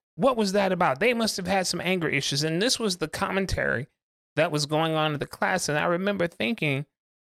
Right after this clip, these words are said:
"No, that parent beat them to save their lives." Because this was taking place during a time where if you threw a rock and it hit someone,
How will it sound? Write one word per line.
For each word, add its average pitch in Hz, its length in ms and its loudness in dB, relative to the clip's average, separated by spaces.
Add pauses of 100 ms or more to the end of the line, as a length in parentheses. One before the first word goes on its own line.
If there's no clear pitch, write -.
(200)
"No, 196 480 2
that 196 200 2
parent 190 400 -2
beat 208 260 -4
them 156 180 -2
to 160 120 -4
save 170 340 0
their 139 200 0
lives." 147 720 -4 (680)
Because 160 300 2
this 170 300 0
was 170 260 -2
taking 175 380 0
place 170 300 -2
during 156 260 -2
a 123 60 -2
time 185 460 0
where 127 300 0 (760)
if 180 180 2
you 240 240 -2
threw 233 260 -4
a 196 60 2
rock 139 380 0 (800)
and 175 160 2
it 165 120 2
hit 202 200 0
someone, 131 640 -2